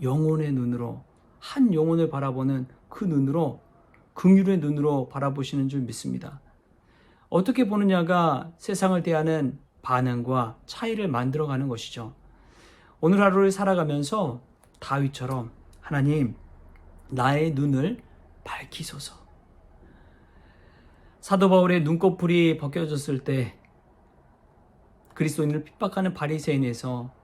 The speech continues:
그리스도를 증거하는 부활의 증인, 사도가 된 것처럼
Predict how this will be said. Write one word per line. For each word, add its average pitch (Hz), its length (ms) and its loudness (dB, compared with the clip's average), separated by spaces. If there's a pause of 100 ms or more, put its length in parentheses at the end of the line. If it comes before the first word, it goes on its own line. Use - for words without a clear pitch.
(160)
그리스도를 160 380 -2
증거하는 151 760 -2
부활의 147 360 -2
증인, 151 460 -2 (200)
사도가 208 420 -6
된 160 120 -2
것처럼 143 480 -2